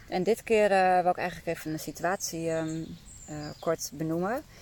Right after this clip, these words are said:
eh, van wat er eigenlijk misgaat in de zorg. Ehm, en hoe er, zeg maar, steeds meer mensen tussen wal en schip,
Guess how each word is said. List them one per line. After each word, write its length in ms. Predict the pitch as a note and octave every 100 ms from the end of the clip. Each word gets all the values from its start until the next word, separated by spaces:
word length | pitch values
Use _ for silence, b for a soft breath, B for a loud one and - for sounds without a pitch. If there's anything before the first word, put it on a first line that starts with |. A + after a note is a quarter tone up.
| B B B -
eh, 260 | D#3 D#3+
van 180 | D3+ E3
wat 160 | D#3+ -
er 60 |
eigenlijk 320 | E3+ E3 D#3
misgaat 320 | F#3 A3 E3+ D#3+
in 120 | D#3
de 80 | D3+
zorg. 580 | - G3 D4 - - B B B B - -
Ehm, 600 | E3 E3+ E3 E3 E3+ E3+
en 260 | - E3 D#3+
hoe 340 | E3+ F#3+ F3+ D#3 -
er, 180 | E3+ D#3+
zeg 200 | F3 -
maar, 100 | D#3
steeds 320 | - F#3+ F#3
meer 180 | E3+ E3
mensen 300 | E3+ F3 -
tussen 220 | D3+ D#3+
wal 140 | D3+
en 80 | D#3
schip, 240 | - -